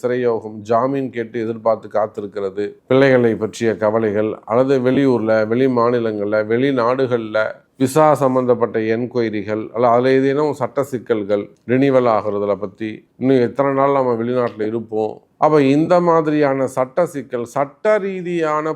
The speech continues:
பிரச்சனைகள் இருக்குமேயானால், ஒரு என்கொயரி நடக்குது, இதனால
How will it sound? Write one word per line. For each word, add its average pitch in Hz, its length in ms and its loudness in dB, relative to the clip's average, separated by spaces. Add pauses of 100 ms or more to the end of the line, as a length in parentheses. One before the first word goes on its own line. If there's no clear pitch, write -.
பிரச்சனைகள் 135 640 -4
இருக்குமேயானால், 101 920 -8 (180)
ஒரு 127 100 6 (100)
என்கொயரி 143 400 2 (100)
நடக்குது, 104 460 -2 (380)
இதனால 147 280 4